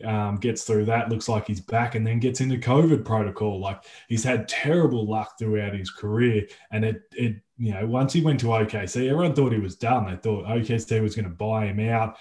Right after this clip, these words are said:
and his career was basically over. He goes and has that great run with them, and now he's in Phoenix and they're going to his first N B A Finals.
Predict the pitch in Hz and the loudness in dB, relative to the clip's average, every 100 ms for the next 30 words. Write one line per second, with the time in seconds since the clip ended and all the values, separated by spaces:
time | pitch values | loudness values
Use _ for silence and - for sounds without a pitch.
0 | - - 104 95 95 - 107 113 113 98 | -20 -10 -6 -4 -6 -4 0 2 2 0
1 | 87 107 95 - 92 92 - 131 160 92 | -2 -4 -4 -6 -8 -10 -4 0 0 0
2 | 87 - _ - 107 117 113 101 110 107 | -6 -12 _ -8 -2 2 2 0 -4 -4
3 | 107 92 131 147 143 117 107 104 98 - | -6 -6 -2 0 0 0 -2 -2 -4 -2
4 | 110 101 101 110 117 123 113 104 95 - | 0 0 0 0 0 0 0 -2 -4 -4
5 | 104 104 98 95 - - - 101 98 104 | -2 -2 -4 -8 -14 -18 -8 -6 -2 -2
6 | 98 113 110 92 104 92 120 113 104 104 | 0 -2 -2 -2 -6 -6 -2 0 0 -4
7 | 98 95 92 92 113 113 113 95 92 | -6 -8 -8 -8 -6 -2 -2 -4 -8